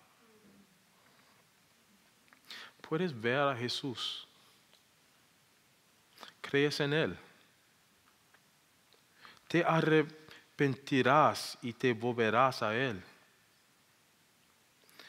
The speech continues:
Él te lo manda. Oro para que lo hagas. Es tu única esperanza. Oremos.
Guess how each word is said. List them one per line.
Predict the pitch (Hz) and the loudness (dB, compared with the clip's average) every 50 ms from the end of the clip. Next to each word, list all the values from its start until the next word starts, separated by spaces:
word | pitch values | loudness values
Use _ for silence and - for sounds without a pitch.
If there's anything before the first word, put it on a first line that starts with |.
| - - _ _ _ | -20 -20 _ _ _
Él | - 120 135 147 151 156 151 147 156 - | 0 2 2 2 2 2 -2 -4 -4 0
te | - 135 135 | 2 2 2
lo | 127 127 123 | 2 0 -2
manda. | 113 107 104 104 101 98 92 82 80 76 - - - - - _ _ _ _ _ _ _ _ _ _ _ _ _ _ _ _ _ _ _ _ _ _ _ - _ _ - - - - - _ - | -2 0 0 0 0 -2 -4 -8 -10 -12 -14 -16 -20 -20 -20 _ _ _ _ _ _ _ _ _ _ _ _ _ _ _ _ _ _ _ _ _ _ _ -20 _ _ -20 -20 -20 -20 -14 _ 0
Oro | 131 143 156 151 143 127 - | 4 4 6 4 4 2 0
para | 131 120 117 117 110 | 0 0 0 0 -2
que | - - 110 104 | -2 -2 -2 0
lo | 101 98 92 95 101 | 0 0 0 2 2
hagas. | 98 98 90 90 85 - - - - - - - - - - _ _ - _ _ _ _ _ - - - - _ - - | 2 0 -2 -4 -10 -10 -10 -10 -10 -10 -12 -14 -16 -20 -20 _ _ -20 _ _ _ _ _ -20 -20 -20 -20 _ -12 -8
Es | 107 107 - | -8 -8 -6
tu | - 113 104 - | -6 -8 -8 -6
única | - 127 131 139 135 120 110 - - - 90 80 78 - - - - - - _ _ - - - - - _ | -6 -4 -2 -2 0 -2 -4 -4 -8 -10 -10 -10 -10 -14 -18 -20 -20 -20 -20 _ _ -20 -20 -20 -20 -20 _
esperanza. | - 98 - - - 98 87 87 85 82 80 - - 82 78 - - - - - - _ _ _ _ _ _ _ - _ - - - - - - - | -8 -8 -8 -6 -6 -4 -4 -4 -4 -4 -6 -10 -12 -12 -14 -18 -20 -20 -20 -20 -20 _ _ _ _ _ _ _ -20 _ -20 -20 -20 -20 -20 -12 -8
Oremos. | 104 95 98 95 90 90 85 - - - - | -6 -4 -4 -4 -4 -6 -8 -8 -8 -8 -10